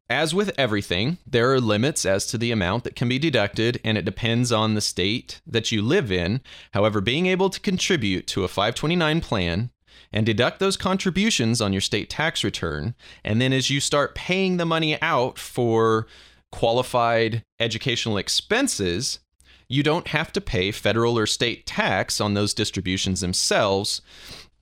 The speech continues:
It's a, it's a pretty substantial benefit, and one that some of our clients find really appealing.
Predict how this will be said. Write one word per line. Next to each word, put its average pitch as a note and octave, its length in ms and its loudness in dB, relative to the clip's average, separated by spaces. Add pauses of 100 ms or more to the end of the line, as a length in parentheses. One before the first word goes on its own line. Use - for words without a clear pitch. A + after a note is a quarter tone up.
(120)
It's C#3+ 220 0
a, B2+ 260 4
it's D3+ 140 0
a C3+ 60 -2
pretty F3+ 300 0
substantial C3+ 760 0
benefit, G#2+ 800 0
and A#2 240 2
one B2+ 240 2
that - 100 0
some B2+ 220 0
of C3+ 80 -2
our D3 80 2
clients G2+ 420 0
find G#2+ 420 0
really A2 400 2
appealing. G#2 540 -2